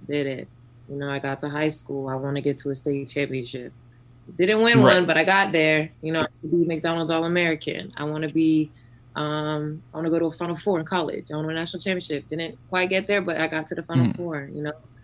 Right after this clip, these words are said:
Speaker 1: I wanna finish school. I wanna get a degree. I transferred. I wanna finish with multiple degrees. Did that. So it's like, until I got to the league, it was like,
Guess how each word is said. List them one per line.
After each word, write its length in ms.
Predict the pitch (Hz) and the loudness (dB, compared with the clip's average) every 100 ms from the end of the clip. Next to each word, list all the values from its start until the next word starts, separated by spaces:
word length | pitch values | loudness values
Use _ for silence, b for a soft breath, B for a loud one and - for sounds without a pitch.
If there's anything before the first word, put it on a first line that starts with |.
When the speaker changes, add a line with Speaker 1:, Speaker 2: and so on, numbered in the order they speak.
| b b | b b
Speaker 1:
I 80 | 160 | -4
wanna 220 | 165 160 - | -4 -6 -6
finish 280 | 160 160 - | -8 -6 -10
school. 380 | - 196 190 160 | -6 -2 0 0
I 60 | 156 | 0
wanna 360 | 156 151 151 190 | 0 -2 -4 -2
get 140 | 165 | -2
a 40 | 156 | 0
degree. 600 | 160 - 190 196 170 147 | -4 -4 -2 2 2 0
I 120 | 147 | -4
transferred. 520 | 143 190 180 175 151 | -6 -4 -4 -2 -4
I 80 | 143 | -2
wanna 220 | 160 165 | -4 -4
finish 340 | 160 156 156 156 | -4 -6 -4 -6
with 100 | 147 - | -8 -8
multiple 400 | 175 175 175 160 | -2 -2 -2 -2
degrees. 520 | 156 147 143 135 120 - | -2 -2 -4 -4 -8 -8
Did 140 | 165 165 | -6 0
that. 220 | 160 - | 0 0
So 160 | 180 180 | 0 0
it's 160 | 180 | 2
like, 320 | 185 175 165 B B B - - - | 2 2 2 B B B -20 -20 -8
until 300 | 165 170 220 | -4 0 4
I 140 | 214 214 | 4 4
got 400 | 202 196 190 208 | 4 4 2 -2
to 100 | 180 | -2
the 120 | 156 | 0
league, 560 | 151 170 262 240 202 180 | 2 2 4 6 4 4
it 140 | 175 | 4
was 200 | 175 170 | 4 4
like, 420 | 165 160 156 151 | 2 4 4 2